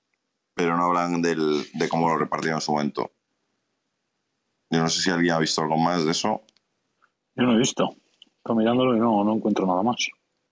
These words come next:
Speaker 1: Vale, voy a mirar el último que me queda, que es el roadmap.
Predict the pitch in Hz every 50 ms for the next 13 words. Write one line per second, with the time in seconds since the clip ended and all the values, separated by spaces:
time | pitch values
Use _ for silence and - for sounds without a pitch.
0 | _ _ _ _ _ _ _ _ _ _ _ _ _ - - 53 50 50 - -
1 | - - - 76 78 80 82 85 80 78 80 76 76 80 80 76 78 76 76 71
2 | - 80 80 82 85 82 - - 76 73 - - 80 76 71 73 73 69 69 73
3 | 76 76 78 90 107 131 - -